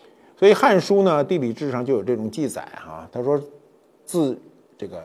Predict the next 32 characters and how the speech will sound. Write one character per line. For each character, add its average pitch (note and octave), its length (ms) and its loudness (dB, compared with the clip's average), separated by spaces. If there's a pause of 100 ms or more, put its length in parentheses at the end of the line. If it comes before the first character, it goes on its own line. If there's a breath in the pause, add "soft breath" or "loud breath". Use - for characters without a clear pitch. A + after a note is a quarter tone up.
(140)
日 A#3+ 260 2
南， E2+ 260 -10
就 A#2 120 -8
是 B2+ 120 -4
越 C#4+ 180 8
南 C#2 160 -6 (160)
啊， - 240 -16 (420 soft breath)
瘴 F#3+ 400 6
塞、 B2+ 380 -2 (100)
徐 G#3+ 360 -2
闻、 B2 240 4
合 D3 240 0
浦 D#3 160 -6
船 A2+ 260 -8 (120)
都 E3 100 0
可 D3+ 160 -4
以 C#3+ 60 -2
行 A#2+ 200 -6
五 C#3+ 280 -6
月 C#3+ 200 2 (420)
啊， C#3 260 -16
都 B2+ 80 -8
可 A#2+ 120 -6
以 A#2 100 -4 (340)
这 G#2 120 -12
个 D#2 440 -14 (160)
行 C3+ 300 -6
五 B2+ 180 -6
月。 C3+ 200 0 (1120 soft breath)
那 G3 120 4
么， G3 480 6 (500 soft breath)
呃， C3+ 520 2